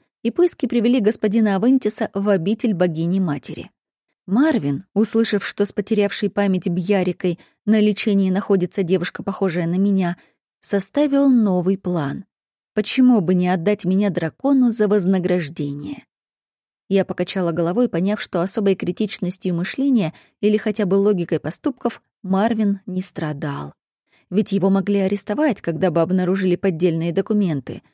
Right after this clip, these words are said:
Да и дракон скорее выпотрошил ему мозг,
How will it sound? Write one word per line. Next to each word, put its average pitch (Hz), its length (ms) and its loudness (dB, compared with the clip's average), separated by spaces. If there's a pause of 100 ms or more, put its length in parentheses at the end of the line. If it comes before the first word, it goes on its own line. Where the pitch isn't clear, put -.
(320)
Да 196 120 2
и 190 100 6
дракон 175 500 -2
скорее 233 380 2
выпотрошил 208 580 0
ему 202 320 2
мозг, 196 380 0